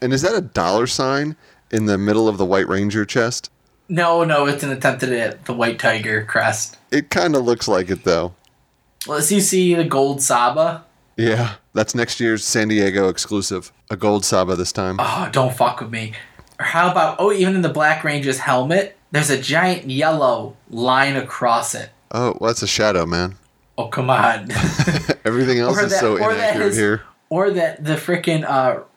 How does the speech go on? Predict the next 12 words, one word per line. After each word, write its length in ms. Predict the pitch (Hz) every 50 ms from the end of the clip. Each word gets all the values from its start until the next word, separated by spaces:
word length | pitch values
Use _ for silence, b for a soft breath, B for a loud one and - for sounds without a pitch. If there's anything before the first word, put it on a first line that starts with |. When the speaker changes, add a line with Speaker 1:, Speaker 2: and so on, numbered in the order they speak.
| _ _ _ _ _ _ _ -
Speaker 2:
the 340 | 131 131 127 120 117 113 120
Mastodon 520 | 127 131 131 131 131 - 165 151 143 139 135
helmet 600 | 131 - 147 143 127 127 135 160 185 196 - -
is, 160 | - 143 131
like, 300 | 135 131 127 127 - - _ _ _ -
off, 340 | 131 135 143 147 143 - -
like, 340 | 143 139 127 131 135 131 135
is, 80 | 127
like, 260 | 135 127 110 - - _ _ _ _ _ _ _
Speaker 1:
It's 80 | -
off 140 | 90 87 85
center. 400 | - - 90 87 90 95 104 117